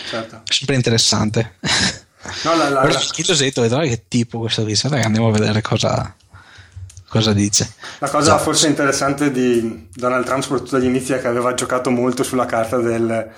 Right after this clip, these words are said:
Speaker 1: fake it till you make it, cioè fai
Speaker 2: <laughs>
Speaker 1: finta di essere il mega imprenditore quando magari sei appena partito, non è che hai tutti questi mezzi e,
Speaker 2: <laughs>
Speaker 1: e, e quindi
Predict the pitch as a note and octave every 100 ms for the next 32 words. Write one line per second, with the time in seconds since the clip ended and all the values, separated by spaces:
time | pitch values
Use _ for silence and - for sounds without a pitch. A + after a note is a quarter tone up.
0 | - - - - - C#3 C#3 D3 C#3+ C#3
1 | B2+ B2+ B2+ B2+ B2 C3 B2+ B2 A#2+ A2
2 | A2+ A2 G#2 - - - _ - C#3 C#3+
3 | - D3+ D3 D3+ D#3+ E3 C#3 C#3 C#3+ D3+
4 | C#3 B2+ B2 A#2 A2 A2 G2+ - - -
5 | - - - B2+ B2 B2+ C3 C#3 C#3 C3+
6 | C3 B2 A#2+ A2+ A2+ A#2 A#2+ C3 C3+ C3
7 | C3 C#3 B2+ C3 B2 B2 B2 A#2 A2+ -
8 | - A2 - B2+ - C#3 - A#2+ B2 A#2+
9 | A2+ A#2+ A#2 A#2 A2+ - A#2 A#2+ - A#2
10 | A#2 A2 A2 C3 - - - - D#3 -
11 | D3 C3+ B2 A#2+ A#2 A2+ A2+ A2 G#2+ A#2+
12 | C#3 B2+ B2+ A#2